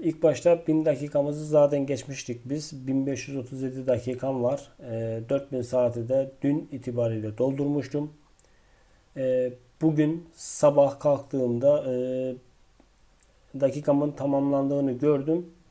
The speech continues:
ve, e, AdSense hesabı oluşturmaya gittim. AdSense hesabı tekrar oluşturmadım.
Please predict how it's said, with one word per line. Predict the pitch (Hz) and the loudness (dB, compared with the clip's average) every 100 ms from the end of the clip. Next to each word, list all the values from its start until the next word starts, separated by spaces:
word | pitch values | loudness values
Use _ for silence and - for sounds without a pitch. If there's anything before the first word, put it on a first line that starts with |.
| _ | _
ve, | 117 117 135 156 160 - - _ _ _ _ - | -12 -8 0 2 2 -2 -16 _ _ _ _ -12
e, | 117 120 123 123 127 127 - | -8 -4 -4 -4 -4 -6 -4
AdSense | 156 147 165 143 143 | -2 -2 -4 -4 -6
hesabı | - 135 113 | -2 -2 -2
oluşturmaya | 127 139 - 156 151 151 151 | -4 -6 -6 -4 0 2 0
gittim. | 151 - 151 156 151 _ _ _ _ _ _ _ _ _ _ _ _ _ _ _ _ _ - - - - - - | -2 -4 -4 -4 -8 _ _ _ _ _ _ _ _ _ _ _ _ _ _ _ _ _ -20 -20 -20 -20 -20 -2
AdSense | 160 151 170 160 156 | 0 2 2 2 0
hesabı | 143 156 165 180 - | 4 4 4 0 -6
tekrar | 143 156 170 | -10 2 4
oluşturmadım. | 160 143 120 156 147 123 117 143 | 4 0 0 2 4 4 4 -2